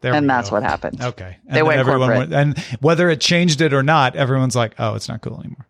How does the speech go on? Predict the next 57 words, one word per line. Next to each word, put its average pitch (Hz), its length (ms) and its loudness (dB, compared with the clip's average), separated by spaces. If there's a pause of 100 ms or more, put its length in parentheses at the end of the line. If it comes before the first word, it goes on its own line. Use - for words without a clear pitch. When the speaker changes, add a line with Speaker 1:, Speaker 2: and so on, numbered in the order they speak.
(140)
Speaker 2:
'Cause 214 300 2
I 233 80 6
really 226 300 4
was 185 140 0
just 165 140 -8
like, 151 200 0
"What 170 200 2
is 254 140 -2
the 233 80 0
pro-, 214 220 0
why 185 200 2
aren't 196 140 2
we 196 80 0
going 196 240 2
here? 135 160 2
'Cause 139 200 -4
there's 139 140 2
all 143 120 2
this 151 120 -8
cool 151 200 0
stuff." 147 260 0
Now 123 140 0
I 127 80 -2
get 117 160 0
it. 117 180 0
They 131 120 2
got 123 260 -2
Speaker 1:
Mm-hmm. - 60 -4
Speaker 2:
bought 139 180 0
out 139 100 2
in 131 60 -4
the 139 80 -2
dot-com 139 420 -2
crash 143 280 -2
and 127 100 -6
lost 135 180 0
their 156 100 0
<laughs> - 0 -
soul. - 560 -2 (200)
Speaker 1:
Aw. 127 520 0 (680)
Speaker 2:
Wah, 185 580 2
wah. 143 1040 2
Okay, 151 180 2
we, 147 200 2
we 170 320 2
refuse 175 460 2
to 185 60 0
get 175 120 2
into 165 200 2
late-stage 147 460 2
capitalism 139 600 0
because 131 240 0
only 147 360 2
bummer 139 380 2
lies 127 340 0
that 131 220 0
way. 123 420 0